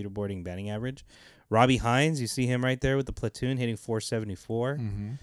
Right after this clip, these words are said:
Speaker 1: Uh, Vasquez, but just below him for the Venice Pumas,
Speaker 2: Mm-hmm.
Speaker 1: uh, hitting four sixty-nine. And then you got M Roth, who is Matt Roth,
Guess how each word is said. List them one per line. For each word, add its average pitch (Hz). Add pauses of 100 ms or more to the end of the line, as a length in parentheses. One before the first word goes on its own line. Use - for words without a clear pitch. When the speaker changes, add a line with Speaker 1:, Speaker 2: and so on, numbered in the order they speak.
(260)
Speaker 1:
Uh, 101
Vasquez, 117 (280)
but 104
just 107
below 117
him 120 (160)
for 107
the 98
Venice 107
Pumas, 147 (560)
Speaker 2:
Mm-hmm. 104
Speaker 1:
uh, 107
hitting 104
four 110
sixty-nine. 107
And 104
then 98
you 98
got 98 (100)
M 147
Roth, 92 (1080)
who 107
is 101
Matt 113
Roth, 92